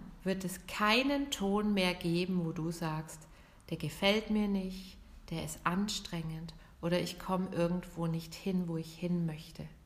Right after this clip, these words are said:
Wenn aber irgendwas in dem Feintuning nicht stimmt,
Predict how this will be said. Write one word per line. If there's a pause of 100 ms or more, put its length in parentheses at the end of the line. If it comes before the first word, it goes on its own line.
(1500)
Wenn
aber
irgendwas
in
dem
Feintuning
nicht
stimmt,